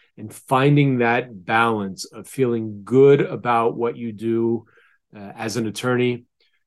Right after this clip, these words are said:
feeling good about your practice, feeling good about your clientele, feeling good about the work you're doing as a lawyer in the profession,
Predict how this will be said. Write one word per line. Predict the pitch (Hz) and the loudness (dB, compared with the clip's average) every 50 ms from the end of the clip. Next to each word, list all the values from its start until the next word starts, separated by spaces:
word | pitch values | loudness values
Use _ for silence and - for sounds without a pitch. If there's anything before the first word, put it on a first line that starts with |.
| _ _ | _ _
feeling | - 127 120 117 117 110 | -6 -4 -2 -2 -2 -2
good | 101 117 123 123 120 | -2 0 2 2 2
about | 120 104 104 117 113 110 110 110 117 117 - _ - | 0 0 2 2 2 2 2 0 -2 -4 -6 _ -12
your | 117 110 104 104 104 104 101 101 101 98 95 95 - _ | -10 -8 -8 -8 -8 -8 -8 -8 -8 -8 -10 -12 -16 _
practice, | - - 139 127 123 120 - - - 135 123 120 117 110 - - - - - - _ _ _ _ _ _ | -6 0 0 0 0 0 -4 -4 -2 0 2 2 0 -2 -4 -8 -12 -14 -16 -20 _ _ _ _ _ _
feeling | - 113 104 104 101 | -12 -10 -10 -8 -6
good | 95 120 120 117 | -2 0 0 0
about | 117 104 104 110 107 107 - | 0 0 -2 -2 -2 -4 -6
your | 98 | -10
clientele, | 90 - - 123 113 110 101 95 92 87 - - - - 131 131 127 123 120 120 113 113 113 - _ _ _ _ _ _ _ _ _ _ _ - | -14 -12 -10 -8 -8 -6 -8 -8 -10 -12 -14 -14 -8 -4 0 0 2 2 2 2 0 0 -4 -8 _ _ _ _ _ _ _ _ _ _ _ -12
feeling | 120 110 107 104 | -10 -8 -8 -4
good | 101 117 120 113 | -2 0 0 0
about | 101 113 110 107 | 0 -2 -2 -2
the | - 107 | -2 -2
work | 101 107 120 123 117 - | -2 0 0 0 0 -2
you're | 104 98 113 120 131 | -2 0 2 2 2
doing | 123 117 135 135 139 139 139 139 147 147 143 - _ _ | 4 6 6 6 6 6 4 2 0 -2 -4 -6 _ _
as | 117 117 113 110 | -8 -6 -4 -2
a | 131 | 0
lawyer | 123 123 127 131 131 131 131 131 131 131 135 135 139 - _ | 0 2 4 4 6 6 6 6 4 2 0 -2 -8 -14 _
in | - 107 104 107 | -12 -10 -8 -8
the | 107 104 | -10 -10
profession, | - - 107 - - 131 120 113 - - 135 127 127 123 117 | -10 -10 -10 -4 -2 -2 0 0 0 0 0 0 0 -4 -8